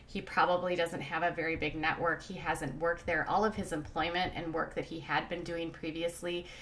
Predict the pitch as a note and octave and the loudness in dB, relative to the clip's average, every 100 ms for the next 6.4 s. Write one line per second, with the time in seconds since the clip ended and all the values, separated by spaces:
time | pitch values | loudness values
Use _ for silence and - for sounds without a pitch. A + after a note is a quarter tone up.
0 | - - - F#3+ F#3 - F3+ F3 - F3 | -16 -14 -2 0 2 4 4 2 0 -2
1 | D#3 - D#3 E3+ - E3+ E3 D#3+ D#3+ D#3 | -2 -2 -2 -2 -2 -2 0 -2 -2 -2
2 | D3 - D3+ D#3+ E3 E3 F3 D#3+ D3 E3+ | -2 0 0 2 0 0 0 0 2 4
3 | E3+ E3+ E3 - D#3+ D3 - D3 D#3+ - | 2 2 -2 -2 -2 -2 0 0 0 -4
4 | - D3+ C#3 D3+ D3+ - D#3 D3+ E3 E3 | -6 -4 -2 -2 -2 -2 -4 -4 -2 -2
5 | D#3+ C#3+ - D3+ C#3+ - E3+ - D3+ D3+ | -2 -4 2 2 2 -2 -6 -2 0 0
6 | D3+ D3 D#3+ F3 | -2 0 0 0